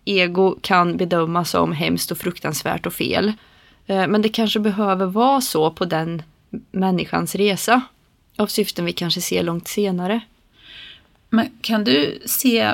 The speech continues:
Speaker 2: om man tittar på ett jättestort perspektiv, om man tittar ner på jorden just nu
Speaker 1: Mm.
Speaker 2: och ser det som pågår, eh, polariseringen och rädslan och frustrationen och, och allt det här,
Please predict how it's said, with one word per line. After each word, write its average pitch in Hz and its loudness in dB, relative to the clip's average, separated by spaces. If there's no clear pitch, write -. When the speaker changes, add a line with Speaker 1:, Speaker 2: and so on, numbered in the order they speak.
Speaker 2:
om 214 -2
man 220 2
tittar 220 -6
på 214 -6
ett 202 -6
jättestort 214 -4
perspektiv, - -6
om 214 -8
man 202 -2
tittar 233 -2
ner 269 6
på 254 -4
jorden 180 -2
just - -6
nu - -8
Speaker 1:
Mm. 180 0
Speaker 2:
och 226 -4
ser 214 0
det 185 0
som 190 -2
pågår, 190 -2
eh, 202 -4
polariseringen 185 2
och 180 0
rädslan 208 4
och 202 -4
frustrationen 196 0
och, 208 -2
och 185 -2
allt 180 -4
det 190 -8
här, 175 -4